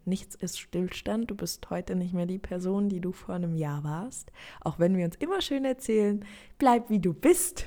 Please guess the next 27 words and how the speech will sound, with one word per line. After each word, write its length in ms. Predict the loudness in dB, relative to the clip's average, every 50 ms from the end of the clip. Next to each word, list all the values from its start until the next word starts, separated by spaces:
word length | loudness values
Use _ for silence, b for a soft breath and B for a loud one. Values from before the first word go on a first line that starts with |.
| -8 -8
Das 140 | -8 -8 -6
ist 80 | -6 -8 -4
eigentlich 280 | -2 -2 -2 -2 0
der 100 | -2 0
größte 340 | 0 0 -2 -2 0 -2 -2
Schwachsinn, 440 | 4 4 4 2 2 -4 -2 0 2
weil 100 | 2 2
das 180 | 2 0 -4 0
geht 240 | 0 0 0 0 -2
gar 180 | -2 0 0
nicht. 260 | -2 -2 -4 -6 -8 B B B B B B B B B B B -2
Ähm, 420 | 2 2 4 4 4 2 0 -2 -6 -12 -20 -20 _ _ -20 -20 _ _ _ _ -20 _ -20 -20 -10 0
genau, 380 | 2 4 4 6 6 4 4 2
also 300 | -2 -4 -4 -2 -2 -2
wir 100 | -2 -2
sind 320 | -2 0 2 2 2 2
sowieso 720 | 4 4 4 6 6 6 4 6 6 6 6 6 4 2 -4 -8 -6
in 160 | -4 -4 -4
einem 260 | -4 -4 -4 -2 -2 -4
stetigen 580 | -6 -4 -2 -2 -2 -2 -4 -6 -4 -4 -2
Wandel 360 | -2 -2 -2 -2 -4 -6 -6
und 240 | -6 -10 -10 -12 -12
in 140 | -12 -10 -10
einem 200 | -8 -6 -4 -4
stetigen 520 | -4 -4 -4 -4 -4 -4 -8 -8 -6 -6 -6
Wachstum. 580 | -6 -8 -10 -14 -14 -10 -2 0 0 0 0 -2 B B B B B B B B B B B B -2
Ähm, 720 | 0 2 2 4 2 2 2 0 0 0 0 0 0 -2 -4